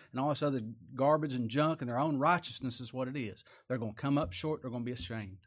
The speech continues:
A believer's joy is that the Lord's done it all. He's paid for all sin, and he sanctified his people, and they're as holy as they're ever gonna be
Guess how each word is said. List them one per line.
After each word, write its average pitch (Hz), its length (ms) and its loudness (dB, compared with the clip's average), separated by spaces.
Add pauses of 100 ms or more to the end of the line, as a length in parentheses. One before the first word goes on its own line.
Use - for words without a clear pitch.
(580)
A 127 80 0
believer's 147 580 6
joy 127 600 4 (260)
is 131 200 2
that 127 140 2 (200)
the 120 100 -2
Lord's 131 380 2
done 127 240 6
it 120 80 0
all. 104 320 0 (260)
He's 147 240 -2
paid 147 520 2 (200)
for 117 260 -2 (460)
all 151 280 6
sin, 101 420 -4 (180)
and 120 100 -4
he 117 80 -2
sanctified 135 800 2
his 110 160 -4
people, 110 380 -8 (120)
and 120 140 -2
they're 123 120 -2
as 113 100 -6
holy 156 320 6
as 131 60 2
they're 143 100 6
ever 135 140 4
gonna 147 220 2
be 131 380 0